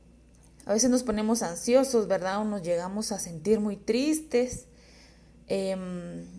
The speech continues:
sentimos que, que ya nada vale la pena, ¿verdad? Entonces, eh, por eso es importante el perdonar.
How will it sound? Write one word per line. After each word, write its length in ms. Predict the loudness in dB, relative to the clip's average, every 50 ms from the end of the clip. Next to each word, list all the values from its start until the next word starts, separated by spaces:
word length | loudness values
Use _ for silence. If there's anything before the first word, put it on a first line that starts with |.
| -18 -14 -10
sentimos 560 | -8 -8 -2 2 4 4 6 6 6 4 4
que, 360 | 4 4 4 4 4 0 -4
que 180 | -2 0 2 4
ya 140 | 4 4 4
nada 320 | 4 4 4 4 4 4
vale 300 | 4 4 6 6 6 6
la 200 | 4 2 2 4
pena, 340 | 2 4 4 4 4 4 2
¿verdad? 280 | 2 -2 -6 -4 -4
Entonces, 640 | -4 -4 -2 -2 -2 -2 0 0 -2 -2 -4 -8 -10 -12 -14 -16 -20 -20 -20 -20 -20 -20 -20 -20 -20 -20 -20 -20 -20 -20 -20 -20 -20 -20 -20 -20 -14 -4 0
eh, 400 | 2 2 2 2 0 -2 -2 0 2
por 120 | 4 6
eso 220 | 6 8 8 8 8
es 100 | 6 6
importante 840 | 4 2 4 2 2 4 4 4 4 6 6 4 4 4 2 -2 -2
el 140 | -4 -4 -2
perdonar. 520 | 0 -2 0 0 -2 -4 -4 -4 -6 -6